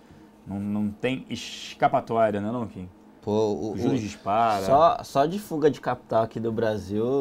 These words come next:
Speaker 2: você já tem um, um
Speaker 1: Considerável
Speaker 2: movimento
Speaker 1: fuga.
Speaker 2: desva-, devastador aí. É muito capital saindo e pouca gente com interesse em comprar, de fato. É, só nisso aí você vai ter, em todos os ativos de risco, é,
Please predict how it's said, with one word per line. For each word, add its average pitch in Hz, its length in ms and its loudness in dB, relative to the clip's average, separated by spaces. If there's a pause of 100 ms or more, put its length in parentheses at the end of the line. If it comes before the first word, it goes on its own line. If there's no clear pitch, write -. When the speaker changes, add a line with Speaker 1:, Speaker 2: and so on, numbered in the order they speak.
(140)
Speaker 2:
você 101 340 -4
já 110 120 -2
tem 113 200 -8
um, 120 480 -4
um - 80 -12
Speaker 1:
Considerável 98 560 -4
Speaker 2:
movimento 104 420 -4
Speaker 1:
fuga. 104 60 -10
Speaker 2:
desva-, 107 340 -6
devastador 101 720 -4
aí. 104 320 0 (380)
É 98 80 -10
muito 101 300 -4
capital 110 320 0
saindo 107 320 -4
e 117 40 -4
pouca 107 600 -2
gente 104 400 -4
com - 100 -10
interesse 104 380 -2
em 107 60 -8
comprar, 110 440 -8
de - 140 -14
fato. - 340 -12 (560)
É, 87 160 -10
só 95 220 -10
nisso 101 280 -6
aí 92 120 -6
você 98 140 -10
vai 92 140 -4
ter, 95 280 -6
em 98 100 -4
todos 117 200 0
os 123 60 -2
ativos 107 420 -2
de 107 100 -4
risco, 98 480 -8 (600)
é, 95 720 -8